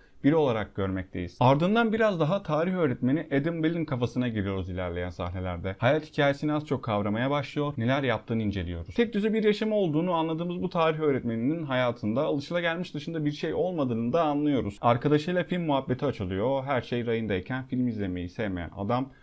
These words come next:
ansızın film izlemek için kasetçi dükkanına giriyor. Tavsiye filmini kiralıyor,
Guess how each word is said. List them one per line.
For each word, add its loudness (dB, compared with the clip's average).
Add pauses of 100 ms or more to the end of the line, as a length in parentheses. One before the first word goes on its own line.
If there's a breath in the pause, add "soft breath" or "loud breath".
ansızın 2
film 2
izlemek 0
için -6
kasetçi -8
dükkanına -6
giriyor. -10
Tavsiye 4
filmini 4
kiralıyor, 4